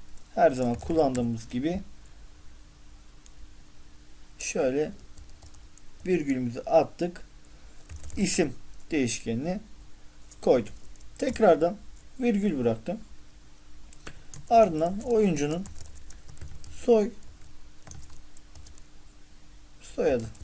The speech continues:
diyelim şöyle. Bıraktım. Boşluğumu bıraktım. Şöyle geliyorum, virgülümü atıyorum. Soy isim diyorum.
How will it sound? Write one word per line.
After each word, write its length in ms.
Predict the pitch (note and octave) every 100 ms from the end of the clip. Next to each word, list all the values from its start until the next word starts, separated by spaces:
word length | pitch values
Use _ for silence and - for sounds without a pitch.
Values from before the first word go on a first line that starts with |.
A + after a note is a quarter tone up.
| -
diyelim 220 | - - -
şöyle. 260 | - A2+ A#2+ - - - - - - - - - - -
Bıraktım. 460 | B3 E3+ - C3+ C#3 - - - -
Boşluğumu 560 | G#3 F3+ - D#3 C3
bıraktım. 480 | A#2+ A2+ A2+ - D#3+ - - - - - - -
Şöyle 300 | - G#3 E3
geliyorum, 420 | F#3 F#3 C3+ C#3+
virgülümü 420 | F3+ E3 C#3+ C3
atıyorum. 420 | A#2 - B2+ D#3 F3 - - - - - - -
Soy 200 | G3+ F3+
isim 280 | C#3+ - A#2
diyorum. 220 | - -